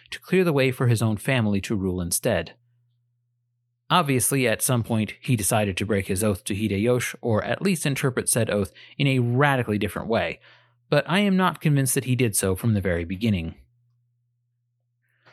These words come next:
Regardless of his intentions, by the time the final Japanese troops in Korea had safely returned to their home shores in fifteen ninety-nine,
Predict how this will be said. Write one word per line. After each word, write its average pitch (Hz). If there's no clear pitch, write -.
Regardless 202
of 131
his 123
intentions, 139
by 135
the 123
time 175
the 165
final 156
Japanese 131
troops -
in 110
Korea 113
had 104
safely 156
returned 123
to -
their 101
home 110
shores 113
in 87
fifteen 113
ninety-nine, 107